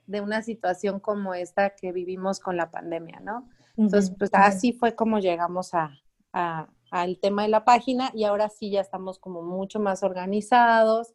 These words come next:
Speaker 1: ya hay muchos más maestros involucrados, ya ahorita Rocío te va a contar quiénes están, cómo estamos, ¿no? Integrados. Y, y bueno, pues la parte de, de,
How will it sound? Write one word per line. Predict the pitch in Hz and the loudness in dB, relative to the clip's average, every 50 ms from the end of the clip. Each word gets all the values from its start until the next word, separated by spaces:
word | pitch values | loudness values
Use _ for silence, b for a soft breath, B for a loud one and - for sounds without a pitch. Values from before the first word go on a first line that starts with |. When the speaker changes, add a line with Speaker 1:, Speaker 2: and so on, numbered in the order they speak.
| b b b b b b b b b - | b b b b b b b b b -4
Speaker 1:
ya | 196 208 196 | 0 2 2
hay | 196 | 4
muchos | 202 214 220 240 233 233 247 233 220 | 4 2 2 0 0 0 -4 -4 -2
más | 214 202 196 196 208 | 0 -2 -2 -2 -4
maestros | 196 196 190 190 185 - - 196 185 - - | -4 -4 -4 -6 -8 -6 -6 -6 -6 -6 -8
involucrados, | 190 185 185 185 190 185 185 - - 202 202 208 214 214 214 214 214 214 214 214 214 - - | -6 -2 -2 0 0 -2 -4 -6 -4 0 2 2 2 4 4 2 2 2 0 -2 -4 -4 -2
ya | 208 196 196 196 - - _ _ | -2 0 0 -2 -4 -6 _ _
ahorita | - 202 196 202 202 - - 202 196 | -8 -6 -4 -4 -4 -4 -2 -2 -2
Rocío | 196 190 185 - 196 185 | -2 -4 -4 -4 -6 -4
te | - 190 | -4 -4
va | 185 180 | -4 -4
a | 180 | -6
contar | _ 180 180 180 - 185 175 170 | _ -10 -10 -6 -6 -6 -6 -6
quiénes | _ _ 185 185 180 180 175 175 - _ | _ _ -6 -6 -6 -6 -10 -14 -16 _
están, | - - - _ - 208 208 208 208 208 208 208 208 b b b b b b b | -20 -20 0 _ 4 4 4 4 2 0 0 -2 -6 b b b b b b b
cómo | - 208 190 190 180 180 | 0 0 0 0 -2 -6
estamos, | 170 - - - 208 202 202 208 208 208 202 202 202 202 - - 202 | -8 -6 0 2 4 4 4 2 0 -2 -4 -4 -4 -6 -6 -8 -8
¿no? | 190 196 214 247 247 | -6 -4 -4 -4 -4
Integrados. | 226 208 190 - - 185 175 175 185 196 202 208 208 208 208 208 208 214 - _ _ _ _ _ _ _ _ _ _ | -4 -4 -6 -4 -4 -2 0 2 2 4 4 4 4 2 0 -2 -4 -6 -10 _ _ _ _ _ _ _ _ _ _
Y, | - 220 220 220 208 208 202 196 196 196 190 185 - - - - - - _ _ _ _ _ _ _ _ _ _ | -8 -6 -6 -4 -4 -4 -4 -6 -6 -8 -8 -10 -12 -12 -14 -16 -16 -16 _ _ _ _ _ _ _ _ _ _
y | - 208 196 | 0 2 4
bueno, | 190 208 208 202 190 170 | 6 4 4 4 0 2
pues | - 190 175 - | 2 2 2 2
la | 196 185 - | 2 2 2
parte | - 202 202 202 - - 220 220 220 208 | 2 2 2 2 -2 -4 -4 -4 -4 -4
de, | 214 208 202 196 196 - - | -6 -6 -6 -6 -6 -8 -10
de, | 180 190 190 185 185 180 180 175 175 175 175 170 | -10 -10 -8 -6 -6 -6 -8 -8 -8 -10 -12 -12